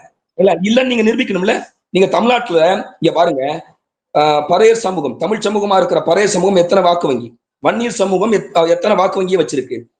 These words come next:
அல்லது தேவேந்திரர் எத்தனை சமூகம் வச்சிருக்காங்க, வாக்கு வங்கி வச்சிருக்காங்க, தேவர் எத்தனை வாக்கு சதவீதம் வச்சிருக்காங்க, நீங்க பாருங்க. எல்லா வாக்கு, பெரும்பான்மை சமூகங்களின் வாக்கு வங்கி கூட்டுங்க, அந்த சமூகங்களுக்கு எத்தனை அமைச்சர் பதவி வழங்கப்பட்டிருக்குன்னு பாருங்க.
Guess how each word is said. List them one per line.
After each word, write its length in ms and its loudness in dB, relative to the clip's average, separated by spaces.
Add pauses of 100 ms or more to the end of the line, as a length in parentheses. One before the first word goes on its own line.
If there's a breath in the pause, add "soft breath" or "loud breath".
அல்லது 260 0
தேவேந்திரர் 580 2 (100)
எத்தனை 260 2
சமூகம் 280 0
வச்சிருக்காங்க, 380 0
வாக்கு 200 0
வங்கி 140 -2
வச்சிருக்காங்க, 400 -6
தேவர் 320 2
எத்தனை 220 0
வாக்கு 200 0
சதவீதம் 260 2
வச்சிருக்காங்க, 360 0
நீங்க 140 4
பாருங்க. 300 0 (260)
எல்லா 360 2
வாக்கு, 360 0
பெரும்பான்மை 380 -2
சமூகங்களின் 420 -2
வாக்கு 240 2
வங்கி 240 0 (320)
கூட்டுங்க, 380 0 (300)
அந்த 380 -2
சமூகங்களுக்கு 640 -2
எத்தனை 320 2
அமைச்சர் 340 0
பதவி 180 4
வழங்கப்பட்டிருக்குன்னு 640 0
பாருங்க. 280 0